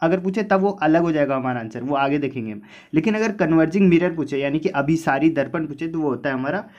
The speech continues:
अवतल दर्पण, यानी कि कॉनकेव मिरर। कॉनकेव मिरर को ही बोलते हैं कन्वर्जिंग मिरर। ओके, और डाइवर्जिंग या फिर अपसारी, डाइवर्जिंग या फिर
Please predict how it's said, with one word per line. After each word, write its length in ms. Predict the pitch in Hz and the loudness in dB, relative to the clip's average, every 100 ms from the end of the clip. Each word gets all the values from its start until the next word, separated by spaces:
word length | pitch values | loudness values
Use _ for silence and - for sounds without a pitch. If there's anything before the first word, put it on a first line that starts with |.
| - _ | -20 _
अवतल 300 | 160 151 165 | -2 0 0
दर्पण, 320 | 143 123 131 131 | 0 0 -4 -4
यानी 220 | 131 143 | -2 -2
कि 140 | 202 208 - | -4 -8 -2
कॉनकेव 480 | 147 147 147 180 160 | 0 2 4 4 4
मिरर। 280 | 135 117 - | 0 -4 -6
कॉनकेव 400 | 135 135 156 147 | -6 -4 -2 -2
मिरर 180 | 139 | -2
को 120 | 135 147 | -2 -2
ही 60 | |
बोलते 220 | 131 123 | -2 -2
हैं 60 | 175 | -4
कन्वर्जिंग 500 | 160 139 135 113 120 | -2 -2 -2 -4 -8
मिरर। 200 | 110 98 - _ - | -10 -14 -18 _ -8
ओके, 160 | 160 156 - - - - - | -6 -6 -10 -20 -20 -20 0
और 240 | 175 240 240 - _ - | 2 2 0 -14 _ -10
डाइवर्जिंग 680 | 127 156 180 190 185 220 214 | -2 2 4 2 2 -4 -2
या 120 | 151 156 | 0 0
फिर 200 | 220 214 | 0 0
अपसारी, 600 | 180 - - 147 139 123 - - | -2 -2 0 2 2 -2 -6 -6
डाइवर्जिंग 400 | 131 139 143 165 | -2 -2 -2 -2
या 60 | |
फिर 160 | 151 180 | -2 -2